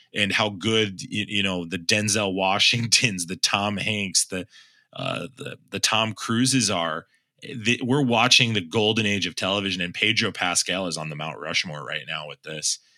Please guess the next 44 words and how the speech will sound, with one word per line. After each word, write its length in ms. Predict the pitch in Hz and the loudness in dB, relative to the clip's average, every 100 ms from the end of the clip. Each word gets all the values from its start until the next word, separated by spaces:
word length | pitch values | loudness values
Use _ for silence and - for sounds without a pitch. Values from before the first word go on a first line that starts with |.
| _ | _
He's 260 | - 151 131 | 2 4 4
taking 420 | 120 117 120 107 | 4 2 0 0
this 140 | 95 | 2
show, 560 | 87 - 87 92 82 80 - _ _ _ - | 2 2 2 0 -2 -8 -14 _ _ _ 0
and 400 | 107 98 92 95 - | 2 2 0 -4 -4
a 60 | 104 | -4
huge 340 | - 123 110 | 2 2 2
reason 320 | 110 107 98 | 2 2 0
it's 160 | 87 - | 2 2
so 160 | 98 | 4
successful 600 | 85 92 - 82 - 80 78 | 2 2 0 0 -2 -4 -6
is 140 | 80 | -4
him. 340 | 87 85 80 76 | -4 -6 -6 -4
I 120 | 95 | 0
think 140 | 98 107 | 0 2
I, 140 | 98 101 | 2 4
I 80 | 85 | 0
really 400 | 98 101 101 95 | 0 0 0 0
do 160 | 90 | -2
believe 300 | 85 85 85 | -4 -4 -4
it's 160 | 82 - | -4 -4
him. 260 | 85 82 85 - - - | -4 -6 -10 -18 -20 2
I 60 | |
think 120 | 170 151 | 6 8
Anna 220 | 131 127 | 8 6
Torv 320 | 127 120 120 | 6 4 4
had 140 | 113 | 4
a 60 | 101 | 2
very 260 | 95 110 107 | 2 2 2
important 400 | 101 113 104 101 | 2 -2 -2 0
job, 340 | 82 85 110 | 2 2 0
clearly, 380 | - 113 117 123 | 0 2 4 2
now 180 | 98 95 | 0 -2
that 100 | 95 | -2
I 120 | 90 | 0
know, 160 | 92 | -2
have 160 | 87 95 | -2 -2
a 60 | 87 | -2
better 180 | 95 | -2
understanding 440 | 95 87 - 104 104 | -2 -2 -2 -2 -4
of 60 | |
her 80 | 80 | -6
character. 680 | - 92 104 110 117 117 120 _ _ _ _ - | -6 -2 -2 -2 0 0 -2 _ _ _ _ -2
And 460 | 98 92 87 87 | 2 2 0 -4